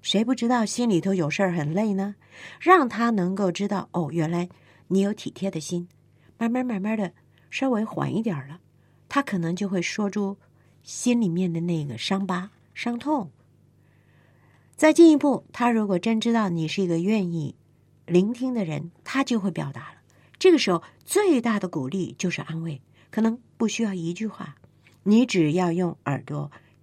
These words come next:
听。说到痛苦难过的时候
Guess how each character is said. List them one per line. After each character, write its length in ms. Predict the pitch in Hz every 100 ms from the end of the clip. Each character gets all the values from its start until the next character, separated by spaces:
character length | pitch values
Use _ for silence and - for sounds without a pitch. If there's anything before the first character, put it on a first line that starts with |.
| _
听。 320 | - 320 339 359 _ _ _ _ _ _ _ _ _ _ _ _ - -
说 240 | - 262
到 160 | 247 226
痛 260 | - 240
苦 160 | 208 165
难 220 | 165 165
过 160 | 254 226
的 80 |
时 180 | 170 -
候 260 | 151 165